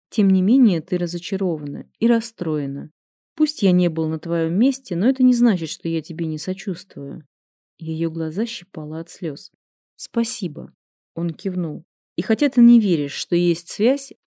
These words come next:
я поручу своим детективам найти новую информацию. Когда доктор Базима вернется, он сообщит нам детали». Она вздрогнула от удивления.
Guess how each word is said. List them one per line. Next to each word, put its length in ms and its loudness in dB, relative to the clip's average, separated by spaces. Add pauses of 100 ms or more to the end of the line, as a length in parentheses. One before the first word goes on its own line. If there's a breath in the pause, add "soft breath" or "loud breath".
я 220 0
поручу 380 -2
своим 340 2
детективам 600 0
найти 360 -2
новую 340 -4
информацию. 920 -6 (160)
Когда 280 2
доктор 340 2
Базима 460 0
вернется, 760 0
он 160 2
сообщит 520 -4
нам 220 -2
детали». 560 -8 (680)
Она 220 0
вздрогнула 600 -2
от 80 -4
удивления. 800 -2